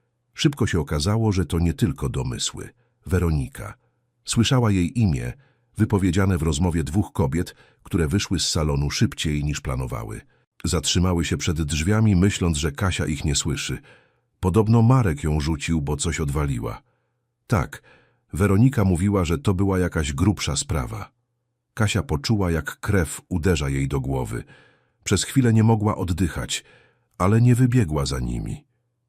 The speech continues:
Nie krzyczała, tylko wróciła do środka, usiadła i przez kilka minut patrzyła w martwy punkt na ścianie. Następnego dnia jej najbliższa przyjaciółka,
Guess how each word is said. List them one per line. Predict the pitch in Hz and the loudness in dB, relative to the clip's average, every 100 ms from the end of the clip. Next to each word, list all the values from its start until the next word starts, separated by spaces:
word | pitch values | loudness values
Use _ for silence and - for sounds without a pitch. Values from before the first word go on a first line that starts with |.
| - | 2
Nie | 117 | 2
krzyczała, | - 131 104 60 53 - _ _ - - - | 4 0 0 -4 -6 -12 _ _ -20 -8 2
tylko | 135 139 | 4 4
wróciła | 117 123 123 135 | 6 4 4 2
do | 90 90 | 2 0
środka, | - 110 - 110 | 0 0 0 0
usiadła | 90 - 120 113 113 110 - - - | 2 2 2 2 2 -2 -10 -16 -8
i | 82 | -4
przez | 98 82 | -2 0
kilka | - 131 104 | 2 2 4
minut | 110 113 98 | 4 4 2
patrzyła | - 85 - 120 92 | -2 -4 0 0 0
w | 71 | 2
martwy | 87 107 - - 76 | 2 2 0 -4 -2
punkt | - 95 78 - | 0 0 0 -2
na | 71 71 | -2 -2
ścianie. | - - 60 50 53 - _ _ _ _ _ _ - | -2 -4 -6 -6 -12 -16 _ _ _ _ _ _ -6
Następnego | 73 - 82 98 80 71 | -4 -2 -2 0 0 0
dnia | 73 87 85 - _ _ - | 0 2 0 -4 _ _ -2
jej | 82 78 | 0 0
najbliższa | 76 73 120 - 87 | 0 2 0 0 -4
przyjaciółka, | 71 90 76 - 107 69 90 92 | -2 -2 -2 0 0 0 -2 -4